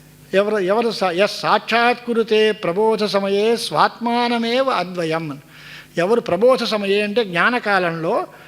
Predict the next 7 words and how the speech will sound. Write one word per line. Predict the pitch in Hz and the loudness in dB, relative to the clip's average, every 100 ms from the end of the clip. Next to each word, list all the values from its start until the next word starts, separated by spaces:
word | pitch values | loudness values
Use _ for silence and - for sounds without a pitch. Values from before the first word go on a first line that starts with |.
| - - - - | -20 -20 -12 -4
ఆ, | 190 190 | 0 0
ఎవరైతే | 185 190 185 240 247 240 233 233 233 | 0 2 4 6 4 4 4 4 2
పరిపూర్ణంగా | 196 208 208 240 220 214 214 214 | 0 -2 0 0 0 -4 0 0
దాన్ని | 202 202 196 | 0 -2 -2
అంతటినీ | 190 196 - 202 | -4 -6 -2 -2
మనం | 196 175 - | -2 -4 -2
చూస్తారో | 202 208 190 160 151 226 | -2 0 0 0 0 -2